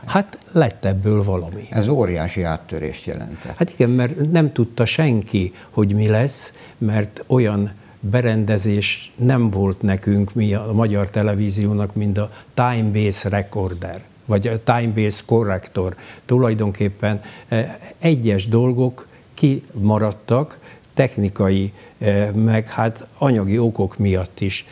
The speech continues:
Speaker 1: Enélkül is ment a dolog, egy kicsit,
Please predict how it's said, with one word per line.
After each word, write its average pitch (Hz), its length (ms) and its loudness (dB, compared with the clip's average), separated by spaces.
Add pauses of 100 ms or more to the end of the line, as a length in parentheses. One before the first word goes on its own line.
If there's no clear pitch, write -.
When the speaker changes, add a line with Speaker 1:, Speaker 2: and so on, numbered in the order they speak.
(160)
Speaker 1:
Enélkül 101 580 0
is 101 180 -2
ment 101 320 -2
a 95 160 -4 (180)
dolog, 120 460 2
egy 120 220 -4
kicsit, - 480 -4